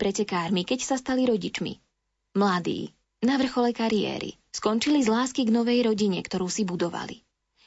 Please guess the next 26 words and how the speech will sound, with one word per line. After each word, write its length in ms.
Z 80
pretekárov 720
sa 160
stali 320
tréneri 480
bežeckého 560
lyžovania 720
a 160
rodičia. 480
Pozrela 480
som 160
späť 320
na 160
stupeň 320
víťazov 480
na 160
televíznej 640
obrazovke. 640
Kamera 400
priblížila 640
záber 400
na 80
Nemku 400
na 80
druhej 240
pozícii. 720